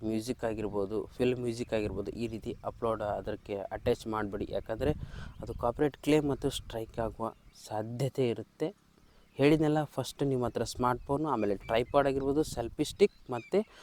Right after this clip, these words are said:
ಆ, ಈ ರೀತಿ ಒಂದು ಮೈಕ್ ಅಥವಾ ವೈರ್ ಇದ್ದು ಸಿಗುತ್ತೆ, ವೈರ್‌ಲೆಸ್ ಸಿಗುತ್ತೆ ಮೈಕ್.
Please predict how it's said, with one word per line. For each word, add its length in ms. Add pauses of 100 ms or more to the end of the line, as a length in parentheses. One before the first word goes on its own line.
(280)
ಆ, 260
ಈ 220
ರೀತಿ 240
ಒಂದು 380 (260)
ಮೈಕ್ 220 (560)
ಅಥವಾ 140
ವೈರ್ 300
ಇದ್ದು 160
ಸಿಗುತ್ತೆ, 320
ವೈರ್‌ಲೆಸ್ 560
ಸಿಗುತ್ತೆ 420
ಮೈಕ್. 540